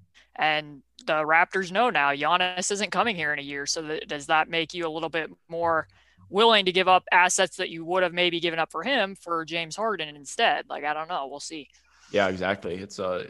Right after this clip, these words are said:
Speaker 2: it'll be interesting. Twenty, twenty twenty-one, uh, has a chance to be just, well, no, it's not gonna be as exciting as twenty twenty. At least I hope not. <laughs>
Speaker 1: Yeah, let's
Speaker 2: Um,
Speaker 1: hope.
Speaker 2: but
Speaker 1: Let's
Speaker 2: yeah,
Speaker 1: hope.
Speaker 2: basketball wise, yes. Uh,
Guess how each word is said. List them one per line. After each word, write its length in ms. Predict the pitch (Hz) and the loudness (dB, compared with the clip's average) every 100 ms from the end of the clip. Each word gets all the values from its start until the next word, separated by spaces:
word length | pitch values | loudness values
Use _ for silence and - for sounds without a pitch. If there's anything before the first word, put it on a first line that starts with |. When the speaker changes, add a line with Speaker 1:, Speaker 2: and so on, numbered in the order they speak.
| - - | -16 -6
Speaker 2:
it'll 140 | 113 | -2
be 120 | 127 | 0
interesting. 420 | 131 120 - 87 - - | 0 -2 -6 -10 -10 -8
Twenty, 340 | - 143 147 139 - | 0 2 2 -2 -6
twenty 220 | 139 151 | -2 0
twenty-one, 540 | 151 147 131 135 135 131 - - - - | 0 0 4 2 2 -4 -18 -20 -20 -4
uh, 220 | 98 95 | -2 0
has 180 | 101 101 | -2 -4
a 60 | |
chance 320 | 87 98 95 - | -6 -6 -6 -8
to 60 | |
be 100 | 95 | -8
just, 260 | 90 90 - 95 | -8 -10 -10 0
well, 220 | 117 98 | 2 2
no, 160 | 90 85 | 0 -8
it's 140 | 87 | -6
not 120 | 90 87 | -6 -6
gonna 100 | 90 | -10
be 60 | |
as 100 | 87 | -12
exciting 360 | 90 - 90 87 | -10 -8 -8 -8
as 80 | 82 | -10
twenty 200 | 90 87 | -10 -8
twenty. 360 | 92 95 95 | -6 -4 -2
At 40 | 98 | -2
least 200 | 120 123 | 2 4
I 80 | |
hope 200 | 110 147 | 6 4
not. 300 | 147 165 185 - - | 4 2 0 -6 -20
<laughs> 160 | - 123 - | -6 -4 6
Speaker 1:
Yeah, 160 | 202 160 | 6 8
let's 220 | 165 120 | 4 4
Speaker 2:
Um, 60 | 110 | 0
Speaker 1:
hope. 140 | 160 | -2
Speaker 2:
but 180 | 104 - - | -2 -4 -8
Speaker 1:
Let's 220 | 170 143 | -8 2
Speaker 2:
yeah, 260 | 135 117 90 | 8 8 6
Speaker 1:
hope. 200 | - - - | -2 -12 4
Speaker 2:
basketball 520 | 165 220 214 208 190 | 6 6 6 8 10
wise, 280 | 190 190 151 | 10 10 8
yes. 480 | 160 160 151 - - | 8 6 4 -4 -2
Uh, 440 | 120 120 120 107 | 4 8 8 6